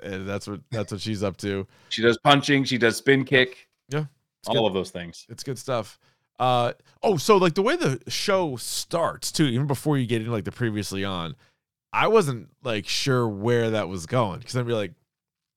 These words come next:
Speaker 1: they almost looked like, um, uh,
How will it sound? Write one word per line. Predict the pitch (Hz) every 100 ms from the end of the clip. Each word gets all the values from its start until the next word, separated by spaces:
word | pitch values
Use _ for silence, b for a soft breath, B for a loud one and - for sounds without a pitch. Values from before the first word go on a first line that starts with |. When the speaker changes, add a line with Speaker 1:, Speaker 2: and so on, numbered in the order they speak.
| _
Speaker 1:
they | 135 160
almost | 202 277 302 147
looked | 170 151 -
like, | 143 135 123 - _ _ _ _ _ -
um, | 123 120 113 110 101 90 - _ _ _ _ _ _ _ _ _ _ -
uh, | 127 117 101 98